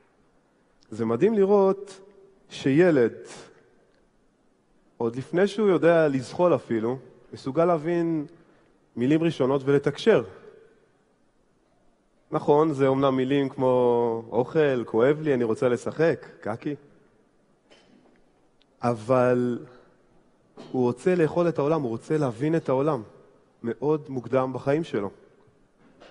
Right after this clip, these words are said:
הוא מאוד סקרן. ודוגמה לילד סקרן כזה, זה מי אם לא? הבן שלי. בן חמש עוד מעט, קוראים לו גיא. ילד קטן, חמוד ונמרץ.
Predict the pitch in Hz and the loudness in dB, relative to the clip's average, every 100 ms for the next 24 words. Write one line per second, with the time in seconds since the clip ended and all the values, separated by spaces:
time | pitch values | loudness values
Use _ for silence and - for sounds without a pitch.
0 | _ _ _ _ _ - 104 117 - - | _ _ _ _ _ -6 0 2 2 -2
1 | - 165 135 107 - _ _ _ _ _ | 0 0 0 -8 -20 _ _ _ _ _
2 | _ _ _ - 110 120 120 120 120 120 | _ _ _ -20 -6 -2 0 2 0 -2
3 | 120 123 208 226 165 214 202 135 - 180 | -4 -2 2 2 2 0 0 -2 2 2
4 | 214 131 104 110 139 - - _ _ _ | 2 -2 -2 -4 -6 -16 -20 _ _ _
5 | _ _ _ _ _ _ _ _ _ 110 | _ _ _ _ _ _ _ _ _ -6
6 | 113 139 123 113 156 196 202 156 - - | -2 0 0 0 0 0 -2 -4 -8 -20
7 | - _ _ _ _ _ _ _ _ _ | -20 _ _ _ _ _ _ _ _ _
8 | _ _ _ _ - 160 - 147 131 - | _ _ _ _ -2 0 2 2 2 0
9 | 113 117 117 - 123 156 151 110 107 120 | -2 0 -2 -2 0 0 0 0 0 -4
10 | - - _ - - - _ _ _ - | -20 -20 _ -20 -20 -20 _ _ _ -20
11 | - _ _ _ _ _ _ _ _ _ | -20 _ _ _ _ _ _ _ _ _
12 | _ _ _ - 135 135 - 117 160 170 | _ _ _ -6 -2 -2 -2 0 0 0
13 | - 120 139 127 127 117 104 113 - - | -2 -2 -2 -2 -2 -2 -2 -2 -4 -20
14 | - | -20